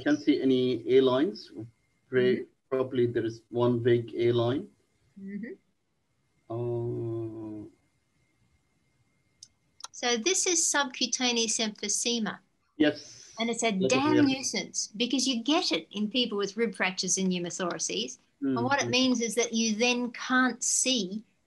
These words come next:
Speaker 2: down to the lungs. Now,
Speaker 1: Yes.
Speaker 2: people do talk about milking it out of the way, and sometimes you can do that, but you're dead right when you said you're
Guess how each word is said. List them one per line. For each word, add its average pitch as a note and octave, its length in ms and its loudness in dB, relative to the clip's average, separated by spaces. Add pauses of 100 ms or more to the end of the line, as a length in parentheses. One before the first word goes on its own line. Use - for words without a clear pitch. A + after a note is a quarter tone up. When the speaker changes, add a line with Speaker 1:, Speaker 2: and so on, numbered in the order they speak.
(120)
Speaker 2:
down G3+ 300 0
to F3+ 80 -10
the G3+ 140 -2
lungs. G3+ 500 -2 (340)
Now, A#3 80 -4
Speaker 1:
Yes. - 120 2
Speaker 2:
people E4 180 2
do D#4+ 240 0
talk C4+ 260 2
about A3+ 360 0
milking A#3+ 420 0
it A3 100 0
out G3+ 240 2
of G3 140 -10
the F#3+ 120 -6
way, F#3 480 -2 (280)
and G#3 120 -4
sometimes C4 500 0
you G3+ 100 -2
can F#3+ 180 -2
do F#3+ 200 0
that, G3+ 200 -2 (380)
but A3+ 160 -4
you're A#3+ 100 -2
dead D4+ 220 2
right B3+ 280 4
when A3 200 0
you G3+ 100 -2
said G3+ 380 0
you're G3+ 180 -2